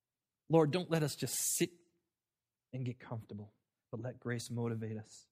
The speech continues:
Let the blessings that you've showered upon us motivate us. Let us walk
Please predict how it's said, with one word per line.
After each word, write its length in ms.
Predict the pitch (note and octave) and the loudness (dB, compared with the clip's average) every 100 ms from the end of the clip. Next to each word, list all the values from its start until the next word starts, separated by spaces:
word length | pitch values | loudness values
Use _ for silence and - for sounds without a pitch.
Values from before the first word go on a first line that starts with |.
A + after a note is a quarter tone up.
| _ _ _ _ - | _ _ _ _ -8
Let 100 | B2 | -4
the 60 | |
blessings 440 | A2 B2 C3+ B2+ A#2+ | -2 0 -2 -2 -4
that 160 | A2+ | -4
you've 180 | A#2+ A2+ | -6 -6
showered 360 | - B2 A#2 A#2 | -6 -4 -4 -6
upon 300 | - F#2+ A2 | -10 -12 -12
us 120 | - | -12
motivate 400 | G#2+ A2 G#2 G2 | -10 -10 -10 -14
us. 80 | G#2 _ _ _ _ - | -18 _ _ _ _ -2
Let 140 | B2 | 0
us 160 | A#2+ - | 0 -2
walk 520 | A#2 A#2+ A#2 A#2+ - | -2 2 2 0 -10